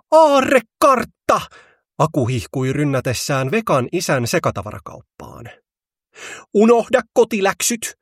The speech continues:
Jos löydämme kätkön, meidän ei tarvitse enää vaivata päätämme turhalla tiedolla."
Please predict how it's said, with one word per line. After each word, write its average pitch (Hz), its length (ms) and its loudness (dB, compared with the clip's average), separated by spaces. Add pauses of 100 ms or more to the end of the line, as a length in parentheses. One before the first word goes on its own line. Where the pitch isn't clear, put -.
(380)
Jos 170 220 0
löydämme 180 520 0
kätkön, 220 520 -4 (280)
meidän 233 360 2
ei 202 120 0
tarvitse 208 520 0
enää 202 320 2
vaivata 175 340 2 (120)
päätämme 165 580 2
turhalla 165 560 2
tiedolla." 120 580 -2